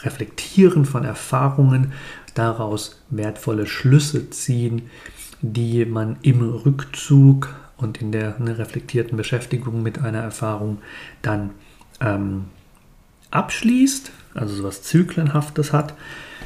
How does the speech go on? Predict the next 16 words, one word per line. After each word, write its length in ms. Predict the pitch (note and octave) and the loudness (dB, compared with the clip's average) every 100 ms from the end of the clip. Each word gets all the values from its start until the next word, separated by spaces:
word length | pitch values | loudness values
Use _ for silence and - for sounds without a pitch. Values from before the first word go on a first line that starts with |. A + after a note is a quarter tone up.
| - - | -18 -6
Und 160 | A#2 A2 | -4 -2
dann 280 | G#2+ B2 C3+ | 2 2 4
bringt 280 | A#2+ A#2+ | 2 0
man 240 | A#2+ A2 G#2+ | -2 -2 -4
diese 280 | A2+ G2+ G2+ | -4 -4 0
Learnings 640 | G#2 C3+ D3 C3 C3 - | 4 6 8 6 2 -2
daraus 680 | A2 G#2+ G#2 G#2 G#2+ - - _ _ | -2 -2 -2 -2 -4 -6 -14 _ _
in 220 | A#2+ G#2+ | -6 -4
die 120 | G2+ G2 | -4 -4
Welt 220 | G2 G2 | -4 -4
hinein 480 | A#2 G#2+ C3 F3+ F3+ | -4 0 2 4 2
und 160 | A2+ | -2
kann 240 | - A#2+ C3+ | 0 0 0
anderen 560 | C3 A2 A2+ A2 A2+ | -2 -2 -2 -2 -4
Menschen 440 | G#2 G2 G2 A#2 G#2 | -4 -8 -8 -6 -6
damit, 360 | G2 G#2+ G#2 | -4 -4 -6